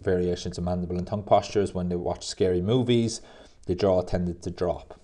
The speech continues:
Okay, so again, we lost tongue position.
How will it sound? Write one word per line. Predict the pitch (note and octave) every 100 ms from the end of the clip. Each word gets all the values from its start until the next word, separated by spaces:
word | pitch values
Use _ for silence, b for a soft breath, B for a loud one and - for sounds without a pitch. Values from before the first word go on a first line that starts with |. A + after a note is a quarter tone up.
| -
Okay, | F2 - F#2+ F#2+
so | - F#2
again, | F2+ G#2 G2+ F#2+ - - - _ _ _ - -
we | F2+
lost | F2+ - -
tongue | G2+ G2
position. | F#2 G2 - G2 F#2+